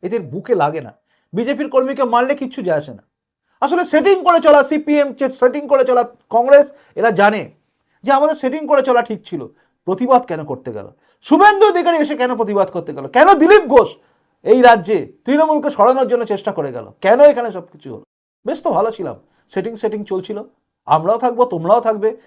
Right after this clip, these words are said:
আমরা চৌত্রিশ বছর খেয়েছি, তোমরা খাও, ভাগাভাগি করে খাও, আমাদের বউয়ের চাকরিগুলোকে বাঁচিয়ে দাও, বউগুলো চাকরি যেগুলো করছে, কারণ আমরা হোল টাইমার, আমার বউগুলো চাকরি করছে সরকারি চাকরি,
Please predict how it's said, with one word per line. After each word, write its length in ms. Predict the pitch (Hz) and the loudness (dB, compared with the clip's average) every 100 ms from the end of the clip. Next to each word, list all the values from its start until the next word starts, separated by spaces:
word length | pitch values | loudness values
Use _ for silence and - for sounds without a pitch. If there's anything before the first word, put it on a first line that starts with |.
| _ | _
আমরা 240 | - 208 262 | 0 0 0
চৌত্রিশ 420 | 247 247 294 294 | -2 -4 -2 -4
বছর 240 | 269 294 | -4 -6
খেয়েছি, 460 | 285 262 269 294 294 _ | -4 -4 -2 -6 -10 _
তোমরা 260 | 156 170 165 | -8 -4 -2
খাও, 340 | 220 254 254 _ _ _ _ _ _ _ | 2 2 0 _ _ _ _ _ _ _
ভাগাভাগি 460 | 294 320 294 254 240 | 6 6 6 4 2
করে 160 | 220 | 0
খাও, 240 | 214 233 330 | 4 4 6
আমাদের 320 | 247 226 233 | 4 2 2
বউয়ের 300 | 190 214 220 | 4 6 6
চাকরিগুলোকে 580 | 226 196 226 214 220 220 | 2 -2 -2 0 0 0
বাঁচিয়ে 320 | 185 170 254 | -4 -4 2
দাও, 180 | 277 311 | 6 6
বউগুলো 420 | 208 208 214 220 | 4 0 0 -4
চাকরি 340 | 220 185 214 | -2 -4 -4
যেগুলো 220 | 214 214 226 | -4 -4 -2
করছে, 440 | 247 254 - 349 - _ | -2 -4 -6 -8 -8 _
কারণ 120 | 233 | -2
আমরা 240 | 226 226 240 | 0 2 2
হোল 200 | 208 220 | 2 0
টাইমার, 280 | 240 247 233 | -2 -2 -2
আমার 180 | 208 | -4
বউগুলো 360 | 185 196 202 196 | 0 0 0 -2
চাকরি 260 | 214 220 254 | -4 -8 -4
করছে 240 | 247 247 | -4 -4
সরকারি 320 | 233 220 240 | -6 -4 -4
চাকরি, 340 | 247 233 254 | -4 -6 -8